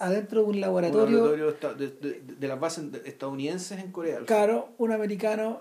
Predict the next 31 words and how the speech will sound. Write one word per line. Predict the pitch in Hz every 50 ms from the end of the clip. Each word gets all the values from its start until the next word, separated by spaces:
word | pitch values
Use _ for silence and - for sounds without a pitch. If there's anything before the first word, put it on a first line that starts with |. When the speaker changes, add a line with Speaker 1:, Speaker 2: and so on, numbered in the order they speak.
| - 240
Speaker 1:
le | 220 190 180
dice | 175 185 190 185 190 - 190
a | 175
su | - 185
asistente | 170 - 180 175 180 - 220 214 185 - 185
coreano | 185 185 202 208 214 202 208 214 220 233 233 185 -
que | - 185
se | - - 185
deshaga | 180 170 165 - 202 208 214 208 214 208 202 202 - - - _ -
de | 190 165 156 185 180
una | 180 175 170 170
tonelada | 180 170 170 165 165 180 202 226 247 269 269 262
de | 247 233
formaldehído. | 240 233 226 214 214 214 214 202 208 214 220 202 170 147 131 123 - -
Speaker 2:
Claro. | - - - - - - _ _ -
Speaker 1:
Y | 185 175
lo | 170 175
lanzan | 190 202 208 202 208 202 185
al | 180 175
río, | 180 185 170 156
al | 147 143
río | 156 165 165 160
Juan. | - 165 151 131 - - _ _ _ _ _ _ _ _ _ _ _ _ _ _ _ _ _ _ _ _ _ -
Y | - 170 156 156 151 151 147 147 147 143 139 143 147 - - _ _ _ _ _ _ _ -
pasan | 208 190 196 214 185 -
cuatro | - 233 247 247 254 262
años, | 262 247 202 165 143 135 123 - - _ _
dos | - 156 147
mil | 156 165 170 165
seis, | - - 220 202 165 139 131
Speaker 2:
Mm. | 135 127